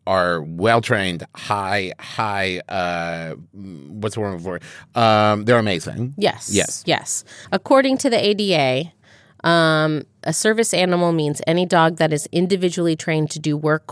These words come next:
Speaker 2: or perform tasks for the benefit of an individual with a disability, including physical, sensory, psy-, sensory, psychiatric, on and on and on, right?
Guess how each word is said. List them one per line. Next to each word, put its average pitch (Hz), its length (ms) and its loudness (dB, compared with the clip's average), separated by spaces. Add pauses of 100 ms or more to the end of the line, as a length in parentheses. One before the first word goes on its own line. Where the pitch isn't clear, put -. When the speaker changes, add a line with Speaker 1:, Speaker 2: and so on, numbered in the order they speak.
Speaker 2:
or 151 140 0
perform 147 480 -2
tasks - 640 -4 (100)
for 170 120 0
the 151 80 -2
benefit 143 520 0
of 143 80 -2
an 127 100 -4
individual 135 800 0 (560)
with 170 240 2
a 165 80 4
disability, 151 720 2
including 143 400 -2
physical, 147 400 -2
sensory, 139 400 -4
psy-, 127 260 -4 (300)
sensory, 151 560 0
psychiatric, 135 800 -4
on 147 240 0
and 143 120 2
on 135 140 -2
and 139 140 -2
on, 135 280 -4
right? 139 380 -6